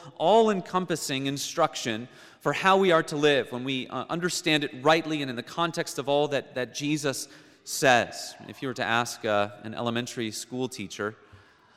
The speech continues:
"I just told the guys on Friday they're not supposed to turn on the sirens till they reach South Park." We'll have to work on that, especially on Sundays.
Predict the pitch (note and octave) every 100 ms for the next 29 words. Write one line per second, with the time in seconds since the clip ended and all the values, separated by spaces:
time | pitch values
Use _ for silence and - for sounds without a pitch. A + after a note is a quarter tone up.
0 | - - A2+ - - - D3+ C#3 G#2 G2
1 | F#2+ G2+ F2+ A#2+ A#2 F2+ E2 F2+ A2+ B2
2 | - - A#2+ - G2+ - G#2+ G2 F#2 -
3 | G2+ G2 F2+ E2 - F#2+ F#2 G2+ G2+ -
4 | F2+ - - - _ _ - F#2 F#2+ -
5 | F2 _ _ _ _ - G2 - F#2 F2
6 | - _ _ C3 - - G#3 - F#3+ D#3+
7 | C#3+ - B2+ A2 E2+ -